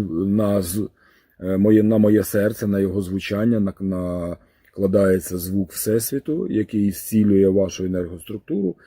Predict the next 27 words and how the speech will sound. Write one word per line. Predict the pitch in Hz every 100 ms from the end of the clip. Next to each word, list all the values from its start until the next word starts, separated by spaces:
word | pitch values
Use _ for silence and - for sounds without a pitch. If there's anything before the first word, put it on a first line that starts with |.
| - - _
зцілює | - - - 156 139 117 101
обставини | 95 - - 98 95 95
вашого | 92 92 - 101 104
життя | 120 - -
і | 107
допомагає | 101 101 98 95 113 120
вам | 92 92 95
змінити, | 85 90 87 87 - 98 _ - - _ _
е, | 92 87 85 82 80 82 76 73
ваше | 80 90 90 90
життя | 85 - 92
на | 92
краще. | - 101 87 95 -
І | 123
там | 180 139
я | 117
рекомендую | 110 104 113 120 131 110
зробити | 101 127 127 104
собі | 101 107 98 95
плейлист | 110 107 139 190 180 - _ _ _ _ -
з | 123 113
тих | - 160 139
відео, | 143 151 139 135
які | 131 123 135
вам | 131 120 117
там | 143 143 107
зараз | 113 110 107